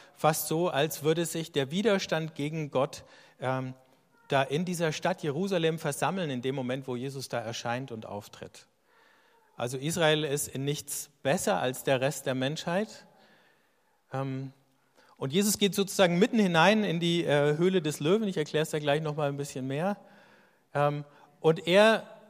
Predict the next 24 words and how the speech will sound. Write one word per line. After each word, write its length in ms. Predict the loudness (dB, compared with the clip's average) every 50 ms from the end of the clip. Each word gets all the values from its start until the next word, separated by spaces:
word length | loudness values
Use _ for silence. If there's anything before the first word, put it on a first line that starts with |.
| -20 _ _
nimmt 680 | -6 -2 2 4 4 4 4 4 -2 -4 -4 -6 -12 -14 -14 -16 -20 -20 _ _ _ _ _ _ _ _ _ _ _ _ _ _ _ _ _ _
Fleisch 680 | -12 -8 -2 2 4 4 4 4 2 0 -2 -6 -6 -2
an, 260 | -2 -2 0 0 -2
das 180 | -4 -4 -2 -2
heißt, 380 | -2 0 0 -2 -4 -6 -8
er, 460 | -6 -2 0 0 0 0 -2 -6 -10 -18 _ _ _ _ _
oder 240 | -8 -6 -4 -4 -4
er, 220 | -4 -6 -8 -8 -12 _ _ _ _ _ _ _ _ _ _ _ _ _ _ _
er 240 | -6 -6 -6 -4
wird 240 | -4 -4 -4 -4 -4
ein 180 | -6 -8 -8 -6
richtiger 360 | -6 -8 -8 -10 -8 -8 -6
Mensch, 340 | -6 -6 -6 -6 -8 -8 -8
er 220 | -8 -10 -6 -4
ist 300 | -4 -4 -4 -6 -10 -8
ein 140 | -8 -6 -6
richtiger 320 | -6 -8 -8 -10 -12 -10
Mensch. 380 | -8 -6 -6 -6 -6 -8 -12 -16 -18 _ -20 -20 -20 -20 -20 -20 -20 -20 _ _ _ _ _ _ _ _ _
Ähm, 360 | -6 -6 -6 -6 -8 -10 -12 -14 -20 -20 _ _ _ _ _
also 220 | -10 -6 -4 -2 -2
nicht 340 | 0 0 -2 -2 -4 -2 2
als 500 | 4 4 4 4 2 0 -6 -8 -10 -14 -20 -20 -20 _
ein 280 | -8 -6 -6 -4 -4 0
Halbgott. 800 | 2 4 4 4 2 -2 -2 2 4 4 4 4 0 -8 -12